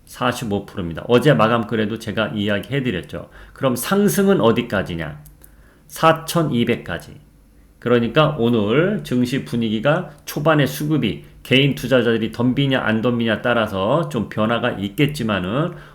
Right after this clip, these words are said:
오늘 사천이백까지도 갈 수 있는데, 그러니까 사천이백 근처 또는 사천이백 부근이라고 보면 되겠죠. 그러고 나서 변동성, 윗골이 길게 남길 수도 있다는 겁니다.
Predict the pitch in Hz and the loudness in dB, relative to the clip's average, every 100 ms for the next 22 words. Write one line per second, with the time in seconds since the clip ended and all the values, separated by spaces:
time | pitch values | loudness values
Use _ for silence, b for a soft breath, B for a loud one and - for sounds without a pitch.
0 | B 104 117 143 - - 156 151 - 127 | B -2 2 0 -2 0 0 0 -4 0
1 | 127 123 117 123 110 107 135 - 107 101 | 2 2 0 0 -2 -2 -4 -4 -6 -6
2 | - 147 - 117 165 170 123 82 87 139 | -4 -4 0 2 6 6 4 2 2 2
3 | 208 B B B 110 113 - 151 151 131 | 0 B B B -6 -2 0 0 2 0
4 | 110 - 123 120 123 110 135 117 - - | -2 0 -2 0 -2 -2 -2 -2 -2 -4
5 | 107 101 107 110 - 113 127 110 95 - | -6 -4 -2 -4 -4 -2 2 2 0 -4
6 | - 110 104 104 110 - 90 101 156 - | -4 -4 -2 -2 -4 -4 -4 -2 -2 -4
7 | B B B B - 147 175 165 165 127 | B B B B 0 8 8 8 6 4
8 | 123 151 - 123 127 110 - 90 73 127 | 4 0 2 2 4 0 -2 -6 2 2
9 | 151 160 156 151 120 123 127 139 107 95 | 2 2 2 2 0 0 2 0 2 0
10 | 117 123 - 110 135 104 104 117 165 151 | 2 -2 -4 -6 -6 -4 -6 -4 -2 0
11 | 92 78 76 - - | 0 -4 -8 -10 -12